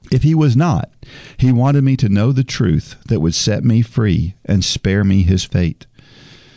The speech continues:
Where he was, was less important than where I was going. And so, at about mile thirty-one, I attended a very special water stop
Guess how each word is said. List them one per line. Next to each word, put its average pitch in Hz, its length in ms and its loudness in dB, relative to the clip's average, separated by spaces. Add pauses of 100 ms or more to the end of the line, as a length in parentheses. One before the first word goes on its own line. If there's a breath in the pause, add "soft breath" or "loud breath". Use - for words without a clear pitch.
(540 loud breath)
Where 120 180 2
he 127 160 4
was, 104 640 -2 (240 loud breath)
was 95 180 0
less 101 240 0
important 95 600 0 (220 loud breath)
than 87 200 0
where 87 280 0 (100)
I 101 140 0
was 82 240 0
going. 80 440 -2 (840 loud breath)
And 104 200 0
so, 98 440 0
at 101 140 0
about 104 280 0
mile 117 580 0
thirty-one, 98 760 0
I 95 160 0
attended 110 340 0
a 87 60 0
very 92 420 0
special 87 500 -2
water 78 280 0
stop 69 420 -4